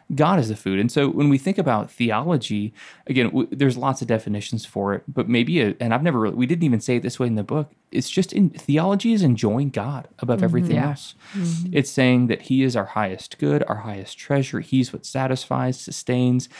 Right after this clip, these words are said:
Speaker 1: and, and, and perseveres us. And so we do ministry from that overflow of the feast that we've had,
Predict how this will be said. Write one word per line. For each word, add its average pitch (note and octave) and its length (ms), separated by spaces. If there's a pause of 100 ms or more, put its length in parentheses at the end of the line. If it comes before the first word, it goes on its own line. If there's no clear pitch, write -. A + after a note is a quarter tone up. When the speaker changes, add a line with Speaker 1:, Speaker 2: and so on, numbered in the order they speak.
(260)
Speaker 1:
and, A2+ 200
and, A#2 120
and A#2+ 160
perseveres C3 580
us. - 240
And B2 180
so A2 240
we B2 200
do D3+ 180
ministry A#2+ 400
from A2+ 200
that - 200
overflow B2 560
of G2 100
the - 100
feast - 320
that C#3+ 100
we've C#3+ 160
had, D3 280